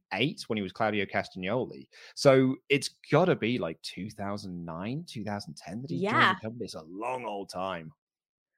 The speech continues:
Speaker 2: Oh, and to think that he's never necessarily had, like, he's always been, like, he's always been pretty much at the same spot, I feel.
Speaker 1: Yeah, oh yeah, one hundred percent. Uh, right, let's look at the, uh, A E W N X T ratings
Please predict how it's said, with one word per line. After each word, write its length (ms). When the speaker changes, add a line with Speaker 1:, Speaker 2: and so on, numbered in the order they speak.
Speaker 2:
Oh, 400
and 160
to 120
think 300
that 140
he's 240
never 460
necessarily 760
had, 320
like, 120
he's 140
always 320
been, 420
like, 480
he's 160
always 320
been 220
pretty 180
much 160
at 120
the 80
same 280
spot, 320
I 80
feel. 340
Speaker 1:
Yeah, 140
oh 80
yeah, 240
one 140
hundred 260
percent. 400
Uh, 260
right, 320
let's 240
look 240
at 200
the, 200
uh, 400
A 60
E 240
W 400
N 100
X 160
T 220
ratings 720